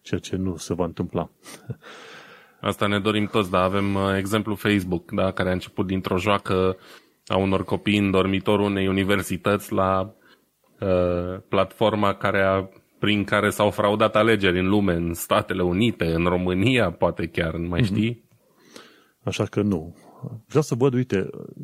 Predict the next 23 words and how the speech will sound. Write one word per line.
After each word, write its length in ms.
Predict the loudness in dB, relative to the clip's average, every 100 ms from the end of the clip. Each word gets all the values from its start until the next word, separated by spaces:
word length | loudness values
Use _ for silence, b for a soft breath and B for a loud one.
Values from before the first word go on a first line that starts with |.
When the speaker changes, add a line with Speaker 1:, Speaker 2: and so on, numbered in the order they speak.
| -16 -18 _
Speaker 1:
vreau 300 | -6 0 4
o 80 | 4
știre 280 | 2 0 0
bună, 380 | 0 0 -2 -10 _ _
cum 140 | -2 2
e 80 | 2
asta 200 | 0 -2
de 100 | -2
la 120 | -4
Engadget, 680 | -2 -4 -4 -6 -8 -12
de 120 | -10 -8
la 100 | -6
tine. 340 | -8 -8 -10 _ _ _ _ _ _ _ _ _ _ _ _ _ _ _ -6
Speaker 2:
Uh, 440 | -2 2 2 0
de 80 | 0
la 200 | 0 0
Engadget, 560 | 0 0 0 0 -2 -4
ai 120 | -6
zis? 420 | -6 -6 -8 -14 _ -10
Um, 1080 | -4 -2 -2 -2 -2 -2 -2 -2 -4 -6 -10 -20 _ _ _
Nissan, 640 | -12 -4 -2 0 0 0 -2
nu? 320 | -2 -4 -8 _
Speaker 1:
Da. 280 | -4 -4 -6